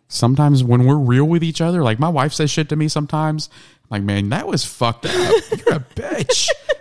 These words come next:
Speaker 1: The fuck are you talking to?" But then, like, I'll shut my mouth and go s-, pout in the corner and feel sorry for myself. And I'm like, "Man, she's right."
Speaker 2: Yeah.
Speaker 1: <laughs> And, and, and vice
Speaker 2: And vice
Speaker 1: versa.
Speaker 2: versa, yeah.
Speaker 1: You know, like, we give each other the permission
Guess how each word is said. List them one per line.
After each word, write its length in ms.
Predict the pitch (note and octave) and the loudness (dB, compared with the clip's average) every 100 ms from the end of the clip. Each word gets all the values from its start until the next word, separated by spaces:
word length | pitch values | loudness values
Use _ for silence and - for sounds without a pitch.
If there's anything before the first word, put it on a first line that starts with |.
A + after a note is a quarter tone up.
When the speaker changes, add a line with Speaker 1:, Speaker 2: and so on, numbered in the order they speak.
| - | -6
Speaker 1:
The 40 | - | -8
fuck 280 | - G4 F4+ | -2 -2 2
are 20 | |
you 140 | F#4 | 4
talking 400 | F4+ F#4+ F#4+ F#4 A3 | 4 4 4 0 0
to?" 420 | D3 B2 - - F4+ G4 - G#4 D#4 - | 0 0 -2 -4 -12 -14 -8 -8 -4 -2
But 140 | C3+ | 2
then, 140 | E3+ | 4
like, 240 | E3+ D#3+ D3 - - - | 4 2 -2 -10 -20 -10
I'll 140 | B2 D3 | -2 0
shut 240 | - E3 | 2 2
my 100 | D3 | 4
mouth 340 | C3+ C#3 C3+ D3 | 6 6 4 4
and 100 | C3 | 4
go 80 | C3 | 2
s-, 180 | - - _ - | 0 -12 _ -2
pout 280 | C#3+ C#3 C#3+ | 2 2 4
in 60 | |
the 60 | B2+ | 2
corner 360 | B2+ C#3 D3+ C#3 | 4 4 6 6
and 100 | F#4 | 4
feel 160 | C3 | 4
sorry 300 | - D3 G3+ | 2 2 2
for 100 | - | 2
myself. 380 | A#2 A2 - A2+ | 2 2 2 2
And 60 | A2+ | 2
I'm 80 | G#2 | 2
like, 180 | G2+ | 0
"Man, 180 | C#3+ F#3 | 0 -2
she's 220 | - F3+ | -2 0
right." 380 | A#2+ G2 D#2 - | 0 0 -2 -8
Speaker 2:
Yeah. 300 | A#3 A3+ F#3+ C3+ | -8 -6 -4 -4
Speaker 1:
<laughs> 60 | - - - - C3 | -2 -4 -4 -4 0
And, 160 | C3+ - | 2 2
and, 180 | E3 C#3+ | 0 0
and 180 | C3 - _ - | -8 -12 _ -12
vice 320 | D3+ C#4 A#3 | -4 0 0
Speaker 2:
And 100 | A#3+ | 2
vice 0 | |
Speaker 1:
versa. 280 | A#3+ - A2+ F#2 - | 2 2 2 0 -4
Speaker 2:
versa, 20 | G#3+ | -10
yeah. 140 | D#3 | 0
Speaker 1:
You 80 | C3 | 2
know, 80 | D3 | 4
like, 160 | D#3+ D3+ | 2 -2
we 180 | D3+ F3+ | 2 2
give 220 | D#3 E3 | 4 4
each 160 | F3 D#3+ | 4 4
other 320 | D3 D3+ D3 | 4 4 2
the 160 | C3+ C3+ | 0 0
permission 720 | C3 C3+ D#3+ - B2 A#2+ | 4 4 4 4 2 2